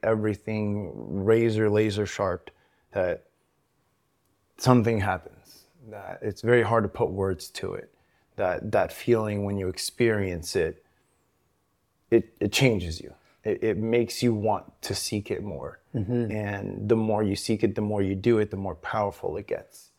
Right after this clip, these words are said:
Speaker 2: Mm-hmm.
Speaker 1: And then it starts transforming your entire life, everything around you. And it starts pulling the things you need, creating things you need out of surrender, surrendering to yourself, your energy, and allowing that to,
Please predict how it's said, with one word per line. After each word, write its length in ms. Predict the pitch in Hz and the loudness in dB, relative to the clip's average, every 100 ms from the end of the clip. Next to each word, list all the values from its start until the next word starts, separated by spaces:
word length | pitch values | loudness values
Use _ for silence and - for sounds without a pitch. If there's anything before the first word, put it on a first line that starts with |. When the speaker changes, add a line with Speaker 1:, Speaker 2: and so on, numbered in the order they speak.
| - | -8
Speaker 2:
Mm-hmm. 260 | 127 113 123 | -2 0 0
Speaker 1:
And 100 | 107 | 2
then 100 | 101 | 0
it 80 | 98 | -2
starts 640 | - 113 90 - - - - | 2 4 4 -2 -10 -12 -6
transforming 720 | - 117 95 - 117 110 101 | -2 0 -2 -2 -2 0 -2
your 100 | 90 | -4
entire 500 | 90 - 104 95 87 | -6 0 0 0 -2
life, 340 | - - - _ - | -4 -8 -12 _ 0
everything 640 | 113 107 107 101 110 101 | 2 4 2 2 -2 -2
around 440 | 98 95 92 87 | -2 -4 -4 -4
you. 80 | 90 | -4
And 80 | 90 | -6
it 60 | |
starts 240 | 92 95 - | -6 -6 -8
pulling 640 | - - 127 120 117 104 - _ _ _ - | -12 2 2 4 0 -2 -6 _ _ _ -8
the 100 | 107 | -6
things 420 | 113 113 107 95 | -2 -2 -2 -2
you 140 | 104 | 0
need, 560 | 104 110 113 117 110 104 _ _ _ _ | 0 0 0 0 -2 -4 _ _ _ _
creating 800 | - 120 110 113 110 107 101 101 - _ _ _ _ _ _ | -4 2 4 4 2 0 -4 -8 -18 _ _ _ _ _ _
things 340 | - 117 110 101 | 2 2 2 -2
you 80 | 107 | -2
need 460 | 107 104 101 95 - _ - | 0 -2 -2 -6 -14 _ -2
out 160 | 110 | 2
of 300 | 110 98 90 | 4 2 -2
surrender, 640 | - 107 98 135 110 90 - _ _ _ _ | -6 -2 2 4 2 -2 -10 _ _ _ _
surrendering 580 | - 113 110 107 101 101 | -2 0 0 0 -2 -2
to 300 | - 110 104 | -2 0 2
yourself, 640 | 101 92 - 110 101 98 | 0 -2 0 2 2 0
your 220 | 95 95 80 | -2 -2 0
energy, 500 | 107 104 98 98 98 | -2 -2 -2 -2 -4
and 120 | 92 | -6
allowing 480 | 90 95 98 98 92 | -6 -4 -4 -4 -4
that 200 | 92 92 | -6 -8
to, 220 | - 85 | -10 -10